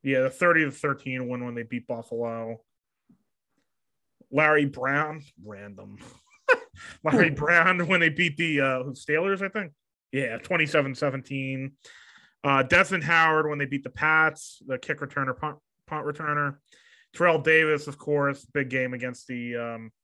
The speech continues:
Speaker 1: Packers, I think. Yeah, or, yeah, Packers. Uh, Elway won when he went into retirement. Ray Lewis for the two thousand, uh,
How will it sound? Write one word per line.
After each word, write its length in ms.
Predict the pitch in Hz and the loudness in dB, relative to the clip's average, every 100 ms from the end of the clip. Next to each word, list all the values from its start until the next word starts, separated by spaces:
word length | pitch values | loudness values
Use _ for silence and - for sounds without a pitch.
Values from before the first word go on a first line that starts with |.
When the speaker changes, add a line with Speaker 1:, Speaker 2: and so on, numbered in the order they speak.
| _ | _
Speaker 1:
Packers, 640 | - 117 - - 101 - - _ | -12 -12 -12 -18 -20 -20 -20 _
I 40 | - | -20
think. 200 | 104 - - | -20 -20 -14
Yeah, 200 | 110 104 135 | -14 -10 -4
or, 300 | 131 120 _ _ _ | -4 -6 _ _ _
yeah, 140 | 127 110 | -10 -8
Packers. 580 | 117 107 117 113 - _ _ _ _ _ _ _ | -10 -10 -12 -14 -18 _ _ _ _ _ _ _
Uh, 500 | 139 135 135 131 123 123 _ _ _ _ _ _ _ _ _ _ _ 165 | 0 2 4 2 0 -4 _ _ _ _ _ _ _ _ _ _ _ 2
Elway 340 | 170 170 156 | 4 6 4
won 220 | 147 147 | 2 -2
when 100 | 139 | -2
he 40 | 131 | -6
went 200 | 135 123 | -10 -12
into 100 | 117 | -14
retirement. 720 | 113 127 127 123 127 127 120 _ _ _ _ _ | -10 -4 -2 -2 -2 -4 -6 _ _ _ _ _
Ray 200 | 143 139 | 0 2
Lewis 380 | 143 170 170 160 | 4 4 4 2
for 120 | - | -2
the 80 | 147 | -6
two 180 | 143 139 | -6 -6
thousand, 500 | 143 139 123 131 131 | 0 0 0 -6 -4
uh, 300 | 127 123 | -2 -2